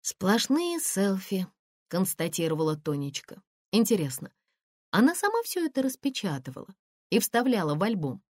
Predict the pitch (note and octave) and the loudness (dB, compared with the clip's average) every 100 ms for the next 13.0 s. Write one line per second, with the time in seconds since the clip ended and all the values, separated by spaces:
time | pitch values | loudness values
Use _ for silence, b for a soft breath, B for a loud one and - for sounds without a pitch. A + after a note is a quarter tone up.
0 | _ _ - C4 D#4 D4+ C4 B3 - D4+ | _ _ 6 6 8 4 2 2 0 0
1 | A#3+ C3+ - - _ _ _ _ _ _ | 2 0 -4 -14 _ _ _ _ _ _
2 | - F#3 E3+ F#3 D#3 C#3 B2+ B2+ B2+ F#3 | -4 -2 2 2 2 -2 -4 -4 0 0
3 | E4+ E4+ - _ _ - F#3 C4+ C#4+ G4+ | 0 -2 -10 _ _ -4 0 2 4 4
4 | F4+ - - G#3+ C#4 B3+ A#3+ - G3 - | 2 -2 0 2 4 2 0 -2 -4 -2
5 | G3+ D4+ C4 - - E3+ - G#3 B3 A#3 | 0 2 0 -4 -8 -6 -2 0 2 0
6 | G3 G3+ D#3 C#3 B2+ G#2+ _ _ _ _ | -2 -2 -2 -2 -4 -8 _ _ _ _
7 | _ - - D#4+ - G3+ F3+ D3 C3 B2+ | _ -6 -4 -4 -6 -6 -4 -4 -4 -6
8 | - - _ _ - D#3 F3+ D#3+ C#3 C3+ | -10 -16 _ _ -6 0 2 2 -2 -2
9 | D3 C#3 B2+ B2+ C3 A#3 C#4+ A#3+ B3+ _ | 0 0 -2 -4 0 0 0 -4 -8 _
10 | _ - E3+ D#3+ E3+ E3 D3 C3+ C3 C3+ | _ -4 -2 -4 -4 -2 -2 -4 -4 -6
11 | C3 F3 B3+ B3 F3+ G3 G3 G3 - D#3+ | -4 0 0 0 0 0 2 0 -2 -6
12 | - G#3 - F#3+ F#3+ - D#3+ D3+ C3 B2 | -4 -4 -4 -2 -2 -2 -2 0 -2 -6